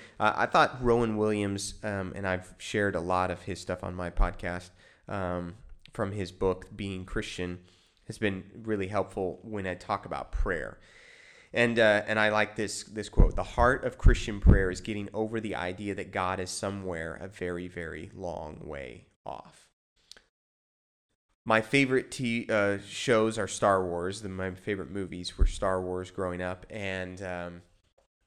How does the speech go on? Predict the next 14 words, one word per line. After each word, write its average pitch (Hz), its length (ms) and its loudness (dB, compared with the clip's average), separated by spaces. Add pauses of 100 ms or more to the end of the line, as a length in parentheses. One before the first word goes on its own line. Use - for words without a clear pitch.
I 113 80 -2
loved 104 420 -2
Star - 500 -6
Wars. 80 400 -12
And 98 140 -10
at 95 80 -10
the 101 80 -14
very 117 240 -4
beginning 110 440 -6
of 92 100 -6
every 98 240 -4
Star 98 280 -2
Wars 90 220 -6
film, 90 440 -8